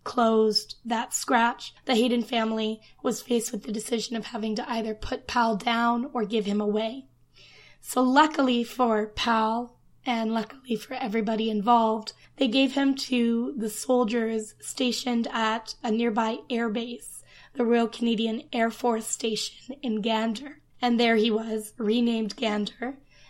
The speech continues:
and he became the regimental mascot for the First Battalion of the Royal Rifles of Canada. In nineteen forty-one, the First Battalion were sent to Hong Kong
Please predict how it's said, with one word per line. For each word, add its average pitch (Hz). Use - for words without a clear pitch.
and 247
he 240
became 240
the 233
regimental 233
mascot 226
for 233
the 226
First 247
Battalion 220
of 220
the 226
Royal 233
Rifles 226
of -
Canada. 233
In 254
nineteen 269
forty-one, 240
the 240
First -
Battalion 226
were 240
sent 247
to 226
Hong 214
Kong 220